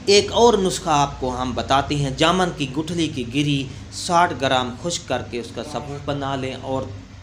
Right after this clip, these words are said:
तीन ग्राम सफ़ूफ पानी के साथ दिन में दो मरतबा पी लें। इस तरह आपका जो है शुगर लेवल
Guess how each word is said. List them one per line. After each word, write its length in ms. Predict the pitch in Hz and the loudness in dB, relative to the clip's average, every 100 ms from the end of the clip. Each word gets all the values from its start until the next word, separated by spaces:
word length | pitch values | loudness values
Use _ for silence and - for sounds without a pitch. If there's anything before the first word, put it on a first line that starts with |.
| - | -10
तीन 300 | 208 214 185 | -2 0 0
ग्राम 300 | 139 131 131 | 2 2 2
सफ़ूफ 380 | 113 127 151 143 - | -2 -8 -6 -6 -4
पानी 220 | 123 120 | -4 -4
के 180 | 120 110 | -6 -8
साथ 320 | - 147 180 185 - - - - - - - - | 0 4 4 4 -6 -16 -18 -18 -16 -16 -12 2
दिन 280 | 208 214 165 | 4 4 0
में 280 | 143 143 | -2 -2
दो 200 | 170 190 | 2 2
मरतबा 600 | 175 143 - 117 117 110 - - - - - - - - - - | 4 2 0 0 0 0 -4 -10 -12 -16 -16 -16 -18 -20 -20 2
पी 180 | 214 190 | 4 6
लें। 480 | 151 110 87 - - | 4 2 -2 -12 -4
इस 220 | 196 - | -4 -2
तरह 160 | 156 | -2
आपका 520 | 139 139 139 - - 113 | 0 0 0 -2 -6 -8
जो 180 | 110 | -8
है 120 | 107 117 | -10 -10
शुगर 400 | - 135 120 107 | -8 -4 -4 -4
लेवल 360 | 101 101 110 | -6 -4 -6